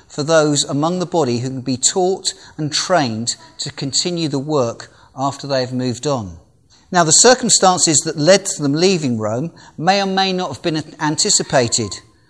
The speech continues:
We don't know for sure. However, by the grace of God and by the God-given wisdom and diligence of those original leaders, the church not only survived, but grew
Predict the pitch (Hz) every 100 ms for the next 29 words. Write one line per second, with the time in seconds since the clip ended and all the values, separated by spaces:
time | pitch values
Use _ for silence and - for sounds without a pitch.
0 | _ 143 143 175 175 165 160 - 151 -
1 | 175 123 92 - _ _ _ _ _ _
2 | _ _ _ - 165 175 147 156 147 165
3 | 208 226 185 143 208 165 131 190 - -
4 | _ _ _ _ 135 143 143 135 190 190
5 | 196 165 170 160 214 - - 120 123 156
6 | 147 127 190 165 135 127 - 131 165 156
7 | 147 156 165 156 147 156 180 117 110 -
8 | - - - - - 151 - 208 214 185
9 | - 160 208 - 190 190 180 165 - 170
10 | 147 202 131 110 147 - - - _ _
11 | _ 135 160 151 127 156 196 139 120 147